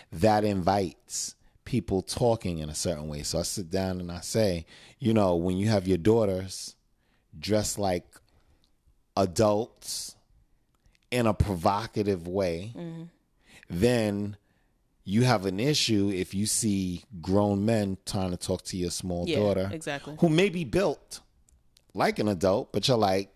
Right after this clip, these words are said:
Speaker 1: "Listen, my daughter's thirteen. Don't be looking at my daughter like
Speaker 2: Mm-hmm.
Speaker 1: that," right?
Speaker 2: Yeah.
Speaker 1: But also, she's dressed in a not modest way.
Speaker 2: Mm-hmm.
Speaker 1: So, you know, I'm very aware of the different things of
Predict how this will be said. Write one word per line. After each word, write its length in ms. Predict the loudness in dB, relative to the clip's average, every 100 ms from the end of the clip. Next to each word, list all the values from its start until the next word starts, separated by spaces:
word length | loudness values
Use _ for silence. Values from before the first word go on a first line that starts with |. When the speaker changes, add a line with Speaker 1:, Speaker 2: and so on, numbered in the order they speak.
| -10
Speaker 1:
"Listen, 300 | -6 -4 -4
my 80 | 0
daughter's 360 | 2 2 0
thirteen. 420 | -2 -2 -2 -2 0
Don't 140 | 0
be 60 | 0
looking 260 | -2 -4 -6
at 60 |
my 120 | -6 -2
daughter 280 | -2 -2
like 180 | -4 -8
Speaker 2:
Mm-hmm. 100 | -8
Speaker 1:
that," 120 | -6
right? 220 | -2 -2 -4 -10
Speaker 2:
Yeah. 180 | -6 2
Speaker 1:
But 320 | 2 2 -2
also, 460 | 0 0 0 -2 -4
she's 360 | -6 -10 -10 -10
dressed 380 | -6 -6 -6 -12
in 160 | -12
a 80 | -12
not 340 | -12 -14 -16
modest 420 | -16 -14 -12 -12 -8
way. 280 | -6 -8 -12
Speaker 2:
Mm-hmm. 400 | -14 -14 -14 -14 -16 -8
Speaker 1:
So, 560 | 0 4 4 2 0 -6 _ _ _ _ _ _ _ _ _ -6
you 120 | -2
know, 240 | 2 2
I'm 220 | 2 0
very 320 | 0 0 2 2
aware 840 | 0 0 0 0 0 -4 -6 -12 -18 _ -2
of 480 | 0 0 -2 -8
the 100 | -12
different 380 | -6 -6 -6 -10 -6
things 380 | -4 -4 -4 -6
of 380 | -8 -10 -14